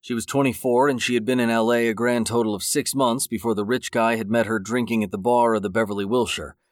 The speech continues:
He had immediately brought her into his house,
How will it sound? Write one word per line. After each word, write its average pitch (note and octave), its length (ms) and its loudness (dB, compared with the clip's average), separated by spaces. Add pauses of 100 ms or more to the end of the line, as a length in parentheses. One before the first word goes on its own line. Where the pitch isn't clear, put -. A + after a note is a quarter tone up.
(380)
He B2+ 160 -4
had A#2 180 2
immediately A#2 580 2
brought A2+ 280 2
her G#2+ 140 0
into G2 180 -2
his F2 140 -6
house, A#2+ 420 0